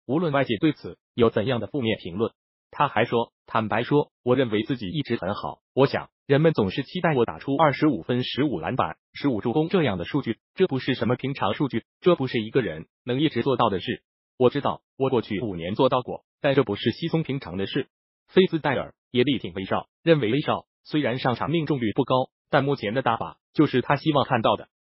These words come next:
对于威少来说，最近糟心的事不少，但好消息是科里芬加盟湖人，两人是大学的队友。谈到科里芬，威少说，“很开心看到他能重回N B A，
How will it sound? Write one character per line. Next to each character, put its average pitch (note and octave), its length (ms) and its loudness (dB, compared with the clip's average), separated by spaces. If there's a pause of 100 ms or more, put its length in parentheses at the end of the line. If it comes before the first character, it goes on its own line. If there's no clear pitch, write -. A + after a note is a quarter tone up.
(180)
对 E3+ 160 8
于 D#3+ 100 4
威 D#3 120 0
少 D3 200 0
来 F2 120 -2
说， A#2 300 0 (140)
最 E3 160 4
近 C#3+ 160 -4
糟 A#2+ 140 4
心 D3+ 120 -6
的 B2 100 -2
事 A#2+ 160 -6
不 F#2+ 120 -6
少， - 200 -12 (200)
但 E3+ 160 4
好 A2+ 160 0
消 B2+ 180 0
息 B2+ 140 -2
是 D3+ 120 -2
科 - 180 -6
里 A#2+ 120 -4
芬 C3 220 -4 (180)
加 D#3+ 140 4
盟 G#2 160 2
湖 F2+ 160 -6
人， D#2 220 -10 (380)
两 B2+ 220 2
人 C3+ 160 2
是 C3+ 140 0
大 C3+ 120 0
学 F3+ 140 -6
的 B2 120 -4
队 A#2+ 120 0
友。 G#2+ 180 -4 (200)
谈 D3 180 2
到 D3+ 100 0
科 F3+ 140 -2
里 C3+ 140 -2
芬， B2+ 200 -4 (200)
威 C#3 100 0
少 C#3 220 2
说 C3 240 4 (160)
，“很 G2+ 180 -6
开 C#3+ 160 -4
心 C3+ 240 -4 (180)
看 D3 180 -2
到 A#2 120 0
他 B2 140 -4
能 A#2 160 -2
重 C3 180 -2
回 G#2+ 160 0
N F3+ 240 2
B F3 160 -2
A， D#3 160 -2